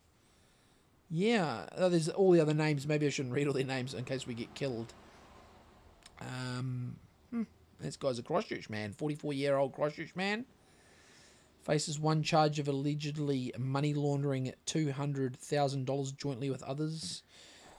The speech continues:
Um, yeah.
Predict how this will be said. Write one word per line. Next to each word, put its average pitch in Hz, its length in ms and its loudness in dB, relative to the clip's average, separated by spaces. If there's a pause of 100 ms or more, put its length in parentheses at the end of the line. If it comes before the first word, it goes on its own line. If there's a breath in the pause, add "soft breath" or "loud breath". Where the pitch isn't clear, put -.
(140 soft breath)
Um, 123 1500 -2
yeah. 165 460 2